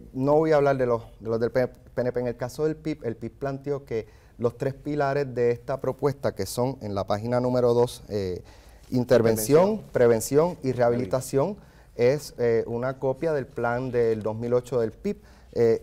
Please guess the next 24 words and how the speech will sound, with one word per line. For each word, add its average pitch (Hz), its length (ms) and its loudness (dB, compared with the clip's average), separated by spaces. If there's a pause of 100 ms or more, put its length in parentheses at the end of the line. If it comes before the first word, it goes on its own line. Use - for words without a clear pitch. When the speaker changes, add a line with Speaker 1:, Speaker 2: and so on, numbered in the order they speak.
(120)
Speaker 1:
me 123 240 0
dio 127 200 2
con 165 180 -4
buscar 156 320 0
el, 151 180 0
el 117 180 -4
plan 113 220 -4
programático 120 640 -4
del 120 80 2
Partido 117 260 -6
Independentista 131 540 -4
Puertorriqueño, 147 720 -2
página 123 480 -2
ciento 131 360 -2
once, 139 440 0 (340)
intervención, 120 800 0
página 120 400 -2
ciento 123 340 -4
doce, 127 320 0
prevención, 143 640 -2
y 123 80 -6
página 113 320 -4
ciento 120 320 -6
dieciséis, 117 800 -6